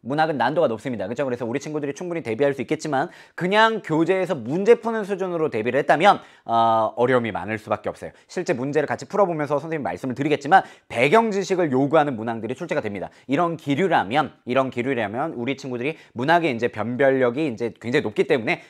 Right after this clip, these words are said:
요 부분에서 당락이 결정될 가능성이 굉장히 높다. 그죠? 나머지는 그렇게 어렵지 않기 때문에요. 그죠? 그래서 그런 점을 좀 새겨주시면 될 것 같습니다. 자, 어떠셨나요? 요렇게, 어, 한기대의, 음, 적성 우수자 전형 국어 과목의 일반적인 특징을 우리 친구들하고 같이 살펴보셨-, 보았습니다.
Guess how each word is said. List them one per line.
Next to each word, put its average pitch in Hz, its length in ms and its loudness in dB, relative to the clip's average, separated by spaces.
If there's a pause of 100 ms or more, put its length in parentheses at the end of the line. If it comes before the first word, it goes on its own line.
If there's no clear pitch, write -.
요 120 120 2
부분에서 180 680 2 (140)
당락이 120 400 -4
결정될 107 460 -6
가능성이 92 400 -10
굉장히 113 300 -6
높다. - 320 -16 (280)
그죠? 117 180 -6
나머지는 131 340 0
그렇게 135 220 -2
어렵지 107 260 -2
않기 90 200 -10
때문에요. 82 420 -8
그죠? 131 240 -6 (200)
그래서 107 180 -8
그런 117 260 -4
점을 131 300 -2
좀 147 140 -10
새겨주시면 127 720 0
될 95 160 -8
것 - 260 2
같습니다. 107 400 -4 (540)
자, 165 360 10
어떠셨나요? 170 560 4
요렇게, 175 720 4
어, 127 400 4 (120)
한기대의, 170 760 2 (180)
음, 107 260 -8
적성 156 400 -4
우수자 143 320 0
전형 117 440 -6
국어 165 440 2
과목의 120 360 4
일반적인 131 640 2
특징을 131 460 -4
우리 107 120 -12
친구들하고 113 520 -2
같이 - 260 -8
살펴보셨-, 151 680 -2
보았습니다. 110 420 -2